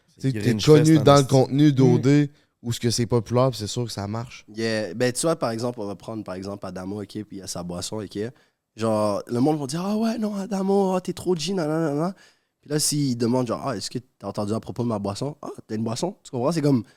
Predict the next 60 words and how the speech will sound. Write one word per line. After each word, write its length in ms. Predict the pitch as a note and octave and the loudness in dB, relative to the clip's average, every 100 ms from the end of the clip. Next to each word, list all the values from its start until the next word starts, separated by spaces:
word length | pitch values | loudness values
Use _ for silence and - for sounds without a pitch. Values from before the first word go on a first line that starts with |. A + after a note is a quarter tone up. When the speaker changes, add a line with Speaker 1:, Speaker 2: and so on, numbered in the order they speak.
| _ | _
Speaker 4:
on 120 | C3+ C3+ | -4 -2
t'aime 400 | - E3+ G#3 F#3 | 2 4 4 2
à 120 | B2+ C3 | -2 -4
travers 600 | C3+ B2+ C3+ D#3 D3+ G#2+ - _ _ | -4 -2 0 0 0 -6 -12 _ _
un 120 | A#2 | -4
intermédiaire 760 | A#2+ A#2 A#2 A#2+ A#2 G#2+ C#3 C#3+ | -4 -2 -2 0 0 0 -2 0
et 60 | |
non, 220 | A#2+ C3+ D3+ | -2 0 -2
on 60 | A#2 | -4
t'aime 220 | A#2+ A2 | -6 -6
pas, 160 | - - | -6 -6
euh, 200 | A#2 A2 G2+ | -4 -4 -4
on 100 | G#2+ | -6
t'aime 380 | - C3 C3+ C#3 | -2 0 0 -2
à 80 | A2+ | -6
cause 280 | - A#2+ - | -6 -6 -4
que 240 | B2 A#2 - _ _ _ _ _ | -4 -4 -8 _ _ _ _ _
t'es 200 | D3+ D3 | 2 2
cette 240 | - B2 | 2 -4
personne-là. 440 | C3 B2 C3+ B2+ B2+ | -6 -6 -4 -4 -2
So, 140 | - | -4
par 120 | A2+ B2 | -4 -4
exemple, 240 | B2 D#3+ | 0 0
dans 60 | C#3+ | 2
une 100 | C#3 | 4
de 40 | C#3+ | 4
mes 140 | B2+ | 2
vidéos, 380 | A2 A#2 C3 D#3+ | 0 -2 0 0
comme 240 | C#3 A2+ G2 _ _ _ _ | -2 -6 -8 _ _ _ _
une 180 | B2+ C3+ | -8 -4
joke 260 | B2+ F#3 - | 2 2 2
vraiment 480 | B2+ C3 D3 E3 F3 | -2 2 4 6 4
banale, 420 | C#3+ C#3 C#3+ C3+ | 4 4 2 2
là, « 200 | B2 A#2 - | 0 -4 -4
Ah, 140 | D3 C#3 | 0 0
je 60 | |
cherche 260 | - D#3 - | 0 -4 -2
une 100 | B2+ | -4
fille 200 | - D3 | -2 -2
sur 180 | - A2+ | -2 -6
un 100 | G#2+ | -6
vélo. » 360 | F#2+ A2 G#2+ - _ _ - | -4 -4 -4 -8 _ _ -2
Moi, 120 | G3 | 2
là, 80 | E3 | 4
dans 140 | C#3+ | 2
ma 140 | C3+ | 0
tête, 180 | C3 D#3+ | 0 -2
c'est 80 | - | -2
genre, « 160 | A#2+ A#2 | -2 -2
OK, 120 | - | -2
la 260 | D3+ B2+ A2 | -2 -2 -2
joke, 220 | C#3 C#3+ | -4 -2
elle 80 | A2+ | -4
passe, 240 | B2+ C3+ | -4 -4
c'est 120 | - | -4
juste 140 | A2+ C3 | -4 -4
pour 100 | B2+ | -2
la 100 | A2+ | -2
vidéo, 260 | G#2 A#2 | 0 0
haha. » 340 | C#3 B2 C3 | 0 0 -2